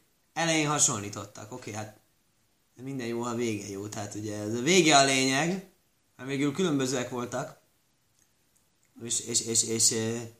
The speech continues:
ezért érdekes, hogy miért kell ezt, miért kell ennek, miért kellett ennek így lennie? Elején hasonlítottak egymásra. Lehet, hogy ugye, hogy hasonlítottak, hogy, ö, gondolom, hogy mindketten jók voltak.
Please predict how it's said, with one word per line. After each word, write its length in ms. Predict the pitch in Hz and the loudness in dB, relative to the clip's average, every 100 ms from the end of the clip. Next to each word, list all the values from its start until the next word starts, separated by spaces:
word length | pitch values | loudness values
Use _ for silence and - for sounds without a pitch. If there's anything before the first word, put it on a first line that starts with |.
| _ _ _ _ _ _ _ _ _ _ _ _ - | _ _ _ _ _ _ _ _ _ _ _ _ -14
ezért 260 | 117 123 | -8 -6
érdekes, 380 | 127 120 107 107 | -6 -6 -8 -8
hogy 140 | 117 104 | -6 -6
miért 200 | 104 95 | -6 -8
kell 160 | - | -10
ezt, 160 | 101 - - _ _ _ _ _ _ | -6 -8 -10 _ _ _ _ _ _
miért 240 | 117 117 | -14 -12
kell 160 | 113 120 | -8 -6
ennek, 320 | 120 120 - | -6 -8 -6
miért 260 | 160 190 - | -2 -2 -2
kellett 380 | 190 170 170 | 0 2 2
ennek 260 | 175 165 151 | 2 0 2
így 120 | 170 | 2
lennie? 600 | 156 180 185 127 127 170 - _ _ _ _ _ _ _ | 2 0 0 -2 -4 -8 -16 _ _ _ _ _ _ _
Elején 280 | 139 123 120 | -14 -10 -6
hasonlítottak 760 | 127 - 104 98 104 - - | -2 -2 -2 -12 -14 -16 -20
egymásra. 600 | - - - - - 107 _ - _ _ _ _ _ _ _ _ | -18 -16 -10 -8 -10 -14 _ -20 _ _ _ _ _ _ _ _
Lehet, 260 | - 120 147 | -12 -8 -6
hogy 140 | 131 | -4
ugye, 240 | 135 131 | -2 0
hogy 200 | 131 131 | 0 -2
hasonlítottak, 680 | 135 117 123 113 117 - 117 | 0 0 0 -4 -8 -10 -12
hogy, 240 | 110 117 120 | -8 -6 -4
ö, 240 | 117 117 117 - _ _ _ | -4 -6 -10 -18 _ _ _
gondolom, 240 | 107 110 | -14 -10
hogy 100 | 123 | -8
mindketten 360 | 123 131 139 143 | -6 -6 -6 -4
jók 220 | 156 143 | -4 -4
voltak. 420 | 117 104 95 - | -6 -10 -12 -14